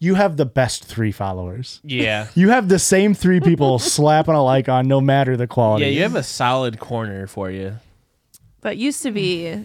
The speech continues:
Speaker 3: me and Christian for you,
Speaker 1: That's
Speaker 3: but
Speaker 1: right.
Speaker 3: then you started
Speaker 1: A podcast.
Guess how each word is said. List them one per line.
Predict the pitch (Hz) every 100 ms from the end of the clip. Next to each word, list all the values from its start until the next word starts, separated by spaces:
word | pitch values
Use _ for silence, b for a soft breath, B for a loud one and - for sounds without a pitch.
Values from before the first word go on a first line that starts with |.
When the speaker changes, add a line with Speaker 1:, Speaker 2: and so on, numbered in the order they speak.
| -
Speaker 3:
me | 208 196
and | 180
Christian | 190 190 185 185
for | 170
you, | 170 180 160
Speaker 1:
That's | 185
Speaker 3:
but | 104
Speaker 1:
right. | 120 110 -
Speaker 3:
then | 190 180
you | 175
started | - 175 165 165 165
Speaker 1:
A | 143
podcast. | 110 117 113 107 95 139 -